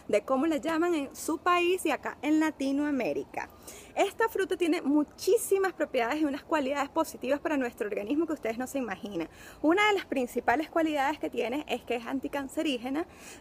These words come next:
Este, aparte de eso, tiene muchísima vitamina C, es rica en potasio, rica en magnesio y sobre todo rica en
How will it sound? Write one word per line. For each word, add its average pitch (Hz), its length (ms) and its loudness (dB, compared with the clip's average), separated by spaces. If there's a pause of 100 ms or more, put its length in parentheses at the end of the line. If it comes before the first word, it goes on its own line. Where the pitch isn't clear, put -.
Este, 233 880 4
aparte 233 440 4
de 302 340 2
eso, 415 320 -2 (180)
tiene 277 340 4
muchísima 311 640 0
vitamina 240 460 -4
C, 349 360 0
es 240 140 -4
rica 233 200 -4
en 233 80 -4
potasio, 302 560 0
rica 262 260 -4
en 247 100 -4
magnesio 285 640 0 (300)
y 330 120 2
sobre 415 280 2
todo 370 300 6
rica - 420 -2
en 359 200 -2